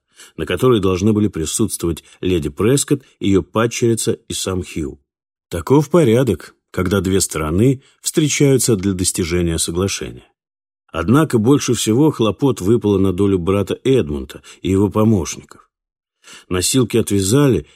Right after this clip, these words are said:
и сразу же унесли в келью, специально подготовленную для больного. Эдмунд закрыл дверь, не впустив даже леди Прескотт, которую, к счастью, задержал обмен любезностями. Надо было сначала раскутать и уложить Прескотта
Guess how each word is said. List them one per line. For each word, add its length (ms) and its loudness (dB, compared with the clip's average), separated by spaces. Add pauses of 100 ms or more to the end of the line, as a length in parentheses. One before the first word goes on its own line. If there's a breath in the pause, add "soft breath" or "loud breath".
и 80 -8
сразу 380 0
же 140 0
унесли 360 2
в 80 -6
келью, 420 0
специально 560 -4
подготовленную 800 0
для 180 -6
больного. 600 -6 (800 loud breath)
Эдмунд 460 0
закрыл 380 0
дверь, 380 2 (220 loud breath)
не 140 2
впустив 420 0
даже 260 2
леди 240 2
Прескотт, 640 0 (160 loud breath)
которую, 340 0
к 60 -10
счастью, 480 -2
задержал 560 -2
обмен 320 -2
любезностями. 800 -6 (500)
Надо 260 0
было 140 2
сначала 480 -2
раскутать 680 -4
и 40 -6
уложить 440 -2
Прескотта 600 -4